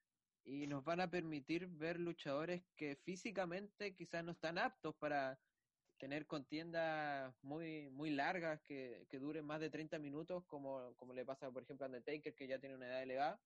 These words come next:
y que va a servir para luchadores de, de gran edad, para que tengan lucha, para que siga saliendo en televisión y, y para que no mueran las leyendas tan rápido. Y bueno,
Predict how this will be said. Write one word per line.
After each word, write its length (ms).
y 120
que 840
va 60
a 60
servir 340
para 180
luchadores 540
de, 220
de 140
gran 200
edad, 280
para 180
que 100
tengan 380
lucha, 400
para 160
que 100
siga 280
saliendo 240
en 60
televisión 520
y, 260
y 40
para 200
que 80
no 120
mueran 260
las 120
leyendas 340
tan 140
rápido. 320
Y 100
bueno, 300